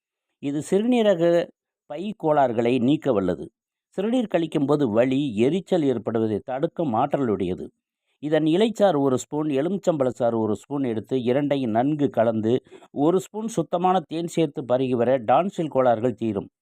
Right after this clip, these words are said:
தொண்டை பகுதியிலும் தடவலாம். ஏலக்காய் ஐந்து, லவங்கம் ஐந்து எடுத்து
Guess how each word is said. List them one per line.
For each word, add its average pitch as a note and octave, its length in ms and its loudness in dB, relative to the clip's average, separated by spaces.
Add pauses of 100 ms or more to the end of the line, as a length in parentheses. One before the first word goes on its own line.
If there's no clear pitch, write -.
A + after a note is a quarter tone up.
(480)
தொண்டை G#3+ 280 0
பகுதியிலும் E3 540 -2
தடவலாம். A#2 520 0 (240)
ஏலக்காய் E3+ 560 2
ஐந்து, C3+ 360 0
லவங்கம் D3+ 560 2
ஐந்து C#3 240 0
எடுத்து A#2+ 320 -2